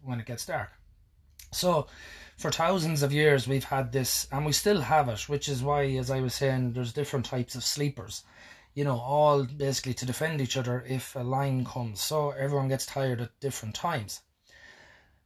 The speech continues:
But with the invention of phones and electricity, we're staying up later. And the problem science is figuring out is it's interfering with our natural circadian rhythm.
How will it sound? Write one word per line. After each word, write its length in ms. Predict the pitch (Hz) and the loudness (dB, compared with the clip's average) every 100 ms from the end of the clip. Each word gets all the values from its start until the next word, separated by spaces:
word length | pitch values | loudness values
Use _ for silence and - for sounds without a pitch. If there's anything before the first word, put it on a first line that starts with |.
| _ | _
But 360 | 190 190 - - _ _ _ _ _ _ _ _ _ _ - | 2 2 0 -6 _ _ _ _ _ _ _ _ _ _ -4
with 240 | 170 196 | -4 -2
the 100 | 170 | 0
invention 540 | 165 151 196 214 - 147 | 2 6 6 6 4 2
of 120 | 135 | 0
phones 560 | - 160 165 165 156 | 2 2 2 0 0
and 100 | 131 | -2
electricity, 760 | 127 127 - 190 - 160 156 143 | -2 -2 -2 -2 0 0 -2 -4
we're 160 | 143 139 | 0 0
staying 280 | 127 147 139 | 4 6 6
up 160 | 135 135 | 4 2
later. 580 | 135 151 180 - - - _ _ - - - | 2 4 2 -2 -8 -18 _ _ -20 -14 -2
And 100 | 139 | -2
the 60 | |
problem 520 | - - 190 202 185 | -2 0 2 2 2
science 440 | 139 156 151 139 123 | 2 4 4 4 2
is 140 | 127 | -2
figuring 360 | - 139 135 127 | 0 2 2 4
out 260 | 143 147 120 | 4 4 2
is 360 | 120 104 - - _ _ _ _ _ | 0 -2 -6 -10 _ _ _ _ _
it's 200 | 143 - | -4 -2
interfering 720 | 190 214 185 147 143 151 139 | 2 2 2 0 2 4 4
with 120 | 135 | 2
our 160 | 127 123 | 2 2
natural 460 | 123 135 131 - | 2 0 0 -4
circadian 680 | 123 - 120 135 131 120 120 | -2 -2 -2 -2 0 0 0
rhythm. 260 | 127 120 | 0 -2